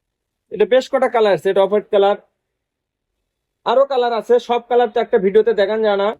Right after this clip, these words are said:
এই যে এটা অফ হোয়াইট কালারের ভিতরে, মানে এটা ক্রিম বিস্কিট, মানে ক্রিম কালারের ভিতরে এটা আর কি। এটাও, এটা টুইল, এটা টুইল কাপড়ের। এটা সাইডে ক্রস পকেট। এটা হলো রেগুলার ফিট। এই প্যান্টটা হলো এখন স্ট্রেট কাটিং আসতেছে। এখন বাংলাদেশে স্ট্রেট কাটিং সবাই, মানে ইয়ং জেনারেশন যারা, তারা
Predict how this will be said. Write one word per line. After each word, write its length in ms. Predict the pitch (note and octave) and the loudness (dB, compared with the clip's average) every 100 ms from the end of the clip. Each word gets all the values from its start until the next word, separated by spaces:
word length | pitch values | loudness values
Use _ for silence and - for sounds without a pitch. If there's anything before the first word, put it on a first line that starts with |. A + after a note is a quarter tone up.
| _ | _
এই 100 | - | -6
যে 100 | F#3 | -2
এটা 140 | G3+ A3+ | 0 2
অফ 120 | G3+ | 2
হোয়াইট 220 | G#3 G3+ | 0 -2
কালারের 240 | G#3 G3 F#3+ | -2 0 0
ভিতরে, 320 | F#3 G3 A#3 | -2 -4 -4
মানে 200 | G3 F3+ | -4 -4
এটা 140 | E3 E3 | -4 -4
ক্রিম 240 | A3+ B3 | -2 0
বিস্কিট, 360 | A3+ F#3 - B2 - | 0 -2 -4 -8 -6
মানে 200 | D3 D#3+ | -6 -2
ক্রিম 240 | G3+ G#3+ | 0 0
কালারের 280 | G3+ F#3 F3 | 0 -2 -4
ভিতরে 240 | D#3 D3+ | -4 -2
এটা 140 | C#3+ C#3+ | -2 -4
আর 60 | |
কি। 140 | C#3+ A3 - _ _ - | -2 -4 -6 _ _ -4
এটাও, 360 | G3 G#3+ A3 - _ _ - | 0 2 0 -6 _ _ -6
এটা 140 | D3 F3 - _ _ | -4 -4 -6 _ _
টুইল, 260 | A#3+ F3+ A#2 - | 2 2 -2 -8
এটা 160 | E3 | -4
টুইল 240 | F#3 F#3+ F#3+ | -2 0 0
কাপড়ের। 400 | G3 F3+ F3+ G#3 - _ _ _ | -2 -4 -6 -8 -10 _ _ _
এটা 140 | E3+ | -2
সাইডে 300 | F#3+ G#3 G3 | 0 0 -2
ক্রস 280 | G3+ F#3 F#3 | -2 -4 -4
পকেট। 300 | - F#3 G3+ - _ _ _ _ _ _ _ _ _ | -6 -2 -4 -4 _ _ _ _ _ _ _ _ _
এটা 180 | F#3 A3 | 0 2
হলো 140 | A3+ | 2
রেগুলার 360 | A#3 A#3 A#3+ G3 | 2 2 0 -4
ফিট। 220 | D3 A#2 - | -6 -8 -8
এই 100 | - | -6
প্যান্টটা 320 | F3 G#3 G#3 A#3 | -2 -2 0 -2
হলো 140 | A#3 | 0
এখন 260 | G#3+ A#3 A#3 | -4 -4 -8
স্ট্রেট 260 | - A#3+ | -2 -2
কাটিং 240 | - A#3 A3+ | 0 -2 -2
আসতেছে। 400 | F3+ F3+ D3+ B2 G#2+ _ | -2 -4 -6 -8 -8 _
এখন 320 | C#3+ E3+ F#3+ | -6 -2 -2
বাংলাদেশে 600 | D#3+ E3+ F3+ F#3 F#3 A3 | 0 -2 -2 -2 -2 -2
স্ট্রেট 240 | - G#3 - | -4 -4 0
কাটিং 220 | G3+ G#3 | 0 -2
সবাই, 340 | - F#3 F#3+ | -2 0 0
মানে 300 | E3+ E3 D#3+ | -2 -4 -2
ইয়ং 280 | E3+ F#3 F#3+ | 0 0 0
জেনারেশন 460 | E3+ F3+ F3+ F3+ F3 | 0 0 -2 -2 -2
যারা, 200 | E3+ F3 | -2 -2
তারা 200 | D#3+ | -4